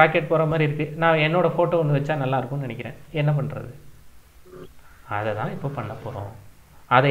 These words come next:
எங்க பண்ணணும்? என்னோட வியூஸ் டாட் பை file போய் பண்ணணும். அப்போ வியூஸ் டாட் பை ஃபைல்ல போய் பண்ணணும்னா இது ஒரு Python file. அப்போ Python ஃபைல்னா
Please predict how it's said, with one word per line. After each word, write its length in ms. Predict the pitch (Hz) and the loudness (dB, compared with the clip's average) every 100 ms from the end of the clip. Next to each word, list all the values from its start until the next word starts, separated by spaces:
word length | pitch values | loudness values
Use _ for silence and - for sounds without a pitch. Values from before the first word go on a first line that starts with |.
| 131 | 4
எங்க 140 | 143 151 | 2 2
பண்ணணும்? 400 | 147 143 151 190 202 - 131 | 0 2 2 0 -2 -4 -2
என்னோட 220 | 120 120 117 | 0 -2 0
வியூஸ் 320 | 151 185 185 156 | 2 2 2 0
டாட் 240 | 139 127 - | -2 -2 -2
பை 100 | 113 113 | -4 -4
file 280 | 120 110 104 101 | -6 -8 -8 -6
போய் 180 | 135 | -6
பண்ணணும். 400 | 135 107 101 104 - - - - - - | -6 -8 -8 -10 -14 -18 -20 -20 -16 -10
அப்போ 140 | 151 156 | 0 4
வியூஸ் 260 | 147 226 233 190 | 6 4 4 2
டாட் 180 | 185 156 | 2 2
பை 80 | 160 156 | 2 2
ஃபைல்ல 240 | 147 143 135 | 2 2 2
போய் 120 | 147 | 0
பண்ணணும்னா 360 | 135 123 123 123 247 196 | 0 -2 -4 -4 -2 -2
இது 100 | 226 214 | 2 2
ஒரு 80 | 220 | 4
Python 380 | - 214 - 247 220 | 4 2 0 -2 -2
file. 200 | 175 131 - - - - - - - - | -4 -4 -8 -16 -18 -20 -20 -20 -18 -10
அப்போ 120 | 151 175 | -6 -2
Python 340 | 156 185 233 226 | -2 0 0 0
ஃபைல்னா 420 | 180 160 139 123 | -2 -2 -2 -4